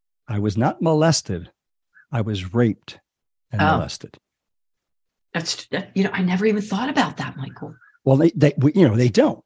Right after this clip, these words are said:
Speaker 1: I mean, well, I was molested. And then, then, you know, the, then their buddy will say, "Well, lots of us were."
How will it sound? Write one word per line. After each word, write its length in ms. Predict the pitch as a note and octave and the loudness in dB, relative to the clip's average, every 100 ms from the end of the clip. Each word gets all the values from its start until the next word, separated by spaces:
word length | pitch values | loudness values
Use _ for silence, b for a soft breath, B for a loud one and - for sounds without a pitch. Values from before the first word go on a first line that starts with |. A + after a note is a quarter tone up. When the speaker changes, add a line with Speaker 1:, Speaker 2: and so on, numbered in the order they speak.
| _ A#2 | _ -4
Speaker 1:
I 40 | |
mean, 240 | A2+ A2 D3+ | -2 -2 0
well, 140 | C3 | 2
I 80 | D3 | 4
was 120 | B2 | 4
molested. 460 | A#2+ A#2+ A2+ - F#2 | 2 2 0 -2 -2
And 120 | A#2 | 2
then, 120 | C3+ C#3+ | 2 4
then, 180 | D#3+ D3 | 2 0
you 140 | G#2 | -2
know, 40 | G#2+ | -4
the, 100 | A2 - | -6 -2
then 160 | C3+ A#2 | 0 2
their 80 | |
buddy 260 | G#2 B2+ A2+ | 2 0 0
will 80 | A2 | -2
say, 140 | C3+ | -2
"Well, 260 | C3+ C3+ B2 | -2 -2 -2
lots 280 | A2+ A#2 G2+ | -4 -6 -8
of 60 | |
us 160 | F#2+ - | -10 -12
were." 160 | E2+ | -16